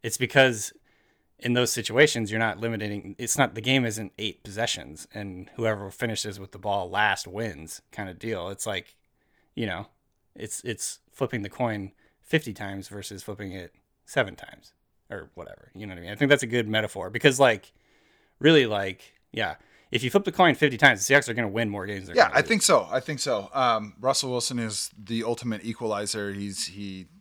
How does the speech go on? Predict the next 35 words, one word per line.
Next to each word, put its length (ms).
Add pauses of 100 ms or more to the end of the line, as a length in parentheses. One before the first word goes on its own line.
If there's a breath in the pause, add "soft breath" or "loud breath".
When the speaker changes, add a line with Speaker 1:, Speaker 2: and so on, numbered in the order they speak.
(140)
Speaker 2:
he's 300
the, 280 (560)
you 120
know, 120
lamb's 380
blood 240
on 160
the 80
doorway. 500 (460 soft breath)
And 520 (120)
it's, 460 (100)
it's 240
kinda 180
one 120
of 60
those 160
things 180
where 100
it's 80
frustrating 680
to 440
watch 340
him 120
only 200
get 280 (100)
three 220
possessions 580
<laughs> 20
in 60
the 60
second 300
half 260
of 100
the 60
game. 300